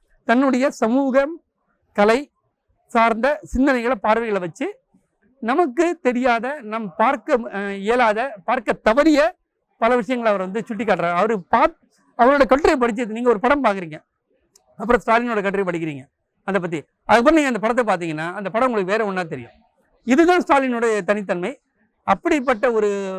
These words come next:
எழுத்தாளர். நான் இதுல சில கட்டுரைகள் படிச்சிருக்கேன், இப்பதான் கையில வந்ததுன்றதுனால அந்த எந்த கட்டுரையும் கூட என்னால வந்து அடையாளப்படுத்திக்க முடியல. ஆனா இந்த நூலை,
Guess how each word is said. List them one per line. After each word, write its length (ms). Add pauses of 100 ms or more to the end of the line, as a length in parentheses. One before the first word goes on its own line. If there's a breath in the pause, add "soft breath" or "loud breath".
(180)
எழுத்தாளர். 480 (680)
நான் 160
இதுல 140
சில 240
கட்டுரைகள் 380
படிச்சிருக்கேன், 420
இப்பதான் 320
கையில 220
வந்ததுன்றதுனால 580 (220)
அந்த 200
எந்த 280
கட்டுரையும் 340
கூட 100
என்னால 260
வந்து 240 (800)
அடையாளப்படுத்திக்க 580
முடியல. 280 (680)
ஆனா 180 (440)
இந்த 280 (140)
நூலை, 300